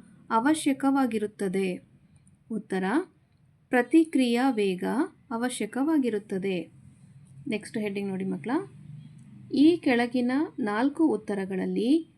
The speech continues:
ಸರಿಯಾದ ಒಂದು ಉತ್ತರವನ್ನು ಆರಿಸಿ ಖಾಲಿ ಬಿಟ್ಟ ಸ್ಥಳದಲ್ಲಿ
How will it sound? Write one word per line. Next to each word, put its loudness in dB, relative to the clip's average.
ಸರಿಯಾದ 2
ಒಂದು 4
ಉತ್ತರವನ್ನು -2
ಆರಿಸಿ -2
ಖಾಲಿ 4
ಬಿಟ್ಟ -2
ಸ್ಥಳದಲ್ಲಿ 2